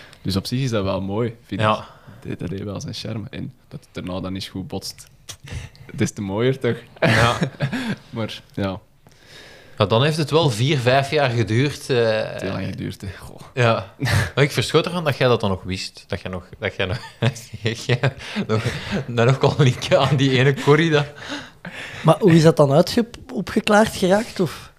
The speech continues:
Speaker 3: Ik weet dat
Speaker 2: Ja.
Speaker 3: jij op een bepaald moment tegen mij zei, "Sepp, ja, het is bijgelegd."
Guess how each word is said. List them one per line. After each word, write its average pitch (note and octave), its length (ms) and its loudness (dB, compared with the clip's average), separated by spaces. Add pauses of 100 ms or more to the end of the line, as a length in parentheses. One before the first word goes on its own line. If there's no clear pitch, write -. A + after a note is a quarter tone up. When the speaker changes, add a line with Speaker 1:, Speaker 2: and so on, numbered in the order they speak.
(680)
Speaker 3:
Ik E3 140 -4
weet F#3 140 8
dat F#3 80 8
Speaker 2:
Ja. A2+ 60 -4
Speaker 3:
jij E3 80 6
op G3 60 8
een G3 60 -4
bepaald G#3+ 200 6
moment G#3 240 4
tegen F3+ 200 4
mij E3+ 160 4
zei, F3+ 180 4
"Sepp, - 200 -6
ja, G3+ 80 -2
het D#3+ 140 -8
is D3 100 0
bijgelegd." F#3+ 640 2